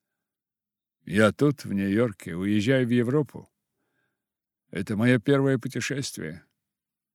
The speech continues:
«Когда ты уезжаешь?» «Через несколько минут, жду лимузин». «Кто тебя провожает?» «Никто?»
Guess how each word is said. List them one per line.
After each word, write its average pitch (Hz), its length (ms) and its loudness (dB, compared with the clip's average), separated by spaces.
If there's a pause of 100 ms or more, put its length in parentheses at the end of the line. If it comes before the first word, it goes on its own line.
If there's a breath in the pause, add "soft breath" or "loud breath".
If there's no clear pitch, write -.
(140)
«Когда 92 300 -4
ты 92 120 -8
уезжаешь?» 123 640 -4 (760)
«Через 110 300 0
несколько 160 420 4
минут, 175 480 6 (140)
жду 98 280 -4
лимузин». 135 580 2 (800)
«Кто - 280 -2
тебя 92 420 -6
провожает?» 82 800 -10 (1300)
«Никто?» 180 480 4